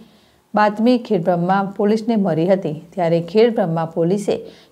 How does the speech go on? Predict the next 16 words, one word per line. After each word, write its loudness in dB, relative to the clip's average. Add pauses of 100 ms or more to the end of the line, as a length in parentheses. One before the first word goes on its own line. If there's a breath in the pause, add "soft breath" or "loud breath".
ખેડબ્રહ્મા 2
બસ 0
સ્ટેન્ડ -4
વિસ્તારમાં 0
વાહન 2
ચેકિંગ -2
દરમિયાન 0 (100)
ચાર 4
ઈસમોને 0
ખાનગી 0
વાહન 0
તરફ -2
જતા 0 (480 loud breath)
શંકાસ્પદ 2
હિલચાલના 0
પગલે 2